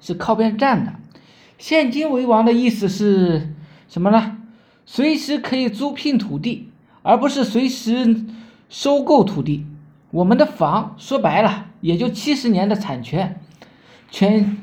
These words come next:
七十年过去了，谁又会知道什么事儿呢？没有人知道答案，活在当下才是王道。于是啊，我断了买房的念头，一是参观了曾国藩的一些故居，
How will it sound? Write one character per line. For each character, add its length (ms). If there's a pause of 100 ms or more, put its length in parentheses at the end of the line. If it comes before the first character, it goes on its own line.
七 180
十 120
年 180
过 180
去 140
了， 220
谁 240
又 120
会 200
知 120
道 200
什 240
么 100
事 120
儿 100
呢？ 240 (880)
没 120
有 140
人 180
知 120
道 80
答 140
案， 420 (240)
活 260
在 160
当 240
下 460 (120)
才 140
是 120
王 280
道。 300 (640)
于 140
是 160
啊， 300
我 100
断 260
了 120
买 200
房 200
的 80
念 260
头， 100 (440)
一 140
是 140
参 280
观 160
了 400 (240)
曾 480 (840)
国 160
藩 580
的 120
一 120
些 220
故 260
居， 440